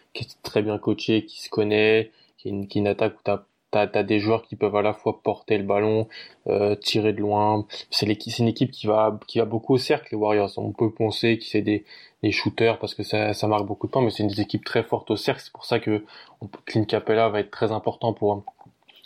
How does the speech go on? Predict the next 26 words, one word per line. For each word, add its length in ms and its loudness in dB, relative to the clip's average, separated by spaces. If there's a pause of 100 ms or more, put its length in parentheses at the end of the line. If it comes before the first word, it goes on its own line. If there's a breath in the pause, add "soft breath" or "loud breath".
pour 140 0
Houston 400 2
et 100 -2
qui 120 -20
peut 140 2
poser 220 0
un 100 0
problème 340 0
sur, 380 0 (540 loud breath)
sur 300 0
les, 240 4
l'adresse 540 2
dans 140 2
la, 360 0
ce 100 -16
que 60 -12
s'appelle 280 0
la 120 2
restricted 520 -2
area 320 2
pour 200 -4
les, 160 2
les 100 2
Warriors. 500 4 (380 loud breath)
Mais 160 4
s-, 320 -6